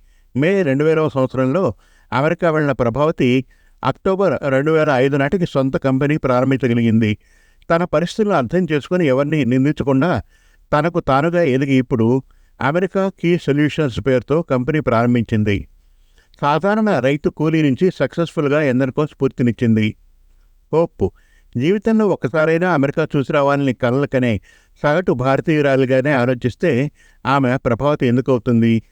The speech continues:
అమెరికాలో ఎదురైన అనుభవంతో గ్రామీణ భారతంలోని మహిళా సాధికారత, స్వావలంబన కోసం పనిచేస్తోంది. తన ఇద్దరు కూతుళ్లకు పెళ్లిళ్ళు చేసింది. మంచి భవిష్యత్తునిచ్చింది. వృద్ధాశ్రమాలకు, అనాథలకు తన వంతు సహాయం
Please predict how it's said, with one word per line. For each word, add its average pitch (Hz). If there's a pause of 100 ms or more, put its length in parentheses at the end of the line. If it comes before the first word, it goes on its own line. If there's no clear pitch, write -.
(320)
అమెరికాలో 190
ఎదురైన 160
అనుభవంతో 135 (500)
గ్రామీణ 147
భారతంలోని 151
మహిళా 131
సాధికారత, 135 (580)
స్వావలంబన 147
కోసం 127
పనిచేస్తోంది. 120 (500)
తన 165
ఇద్దరు 160
కూతుళ్లకు 160
పెళ్లిళ్ళు 139
చేసింది. 113 (440)
మంచి 175
భవిష్యత్తునిచ్చింది. 127 (460)
వృద్ధాశ్రమాలకు, 160
అనాథలకు 143 (140)
తన 123
వంతు 127
సహాయం 127